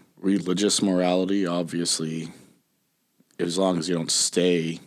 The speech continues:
at the level of morality, has, you know, a telos, which is u-,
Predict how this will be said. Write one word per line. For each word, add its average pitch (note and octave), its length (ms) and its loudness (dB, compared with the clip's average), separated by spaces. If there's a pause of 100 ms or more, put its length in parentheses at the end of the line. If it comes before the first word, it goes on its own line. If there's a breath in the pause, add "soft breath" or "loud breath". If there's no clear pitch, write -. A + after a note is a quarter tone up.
at E2 160 -8
the E2 80 -8
level E2+ 320 -4
of E2+ 120 -8
morality, D#2+ 640 -6 (840 loud breath)
has, E2+ 800 0 (1120)
you A#2+ 100 4
know, F2 180 -2
a G2+ 80 -2
telos, G#2 800 2
which G#2 280 2
is G2 500 4
u-, G#2+ 160 0